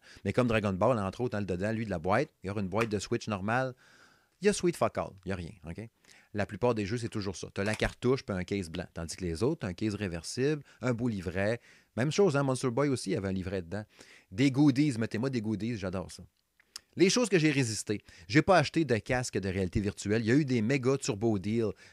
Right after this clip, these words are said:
euh, pour le PlayStation V R. J'ai résisté à ça, je l'ai pas fait. J'ai des collègues, j'ai des amis, entre autres, qui l'ont acheté. Ça sera mané. Là, j'attends l'Oculus Quest, là, qui devrait sortir au printemps.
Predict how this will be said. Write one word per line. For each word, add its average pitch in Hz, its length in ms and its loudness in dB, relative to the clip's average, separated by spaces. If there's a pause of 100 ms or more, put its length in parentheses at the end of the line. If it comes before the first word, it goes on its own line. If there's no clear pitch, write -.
(100)
euh, 87 140 0
pour 107 160 2
le 98 100 4
PlayStation 107 640 -2
V 87 260 -2
R. 92 280 -4 (420)
J'ai 147 160 6
résisté 131 400 2
à 110 100 4
ça, 131 220 -2
je 104 80 -4
l'ai 135 100 0
pas 113 140 0
fait. 117 240 -4 (160)
J'ai 98 160 -8
des 98 120 -4
collègues, 110 500 -2
j'ai 95 80 -4
des 90 200 -4
amis, 107 220 -4
entre 101 140 -6
autres, 113 100 -8
qui 98 100 -8
l'ont 92 140 -4
acheté. 92 460 -8 (480)
Ça - 120 -6
sera 156 200 0
mané. 139 360 2
Là, 156 120 4
j'attends 143 240 0
l'Oculus 135 340 2
Quest, 143 460 -4
là, 135 60 -4
qui - 120 -10
devrait 120 220 0
sortir 120 340 -4
au 120 80 2
printemps. 113 520 -2